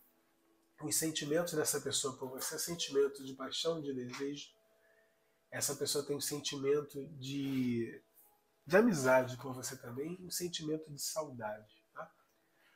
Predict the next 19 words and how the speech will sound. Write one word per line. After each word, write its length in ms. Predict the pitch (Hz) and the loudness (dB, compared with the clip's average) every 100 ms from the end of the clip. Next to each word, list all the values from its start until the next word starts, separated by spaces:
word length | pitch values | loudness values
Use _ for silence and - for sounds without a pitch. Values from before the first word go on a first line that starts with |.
| _ _ - | _ _ -6
Os 160 | 147 | -4
pensamentos 560 | - 175 - 151 170 170 | -2 -2 0 2 2 2
dessa 280 | 147 - 160 | 0 0 -2
pessoa 680 | 143 - - 160 175 180 - _ _ _ _ _ _ _ - | -2 0 0 2 2 2 -2 _ _ _ _ _ _ _ -8
estão 380 | 127 - 160 | -4 2 4
em 100 | 160 | 4
você, 460 | 156 175 - 120 117 | 2 -2 -2 0 2
e 60 | 123 | 0
a 80 | |
pessoa 340 | 123 135 - 151 | 0 -2 0 -2
acredita 600 | - 180 135 156 170 170 | -2 -2 -2 -4 -2 -2
ainda 320 | 143 147 147 | -2 -2 -4
que 140 | - | -4
vocês 340 | 151 139 143 135 | -4 -2 -2 -2
vão 140 | 143 | -4
ter 140 | 139 135 | -2 -2
novos 320 | 135 135 135 | -2 -2 -4
caminhos, 600 | 143 127 135 175 - - | -6 -8 -8 -10 -12 -12
tá? 180 | 147 | -12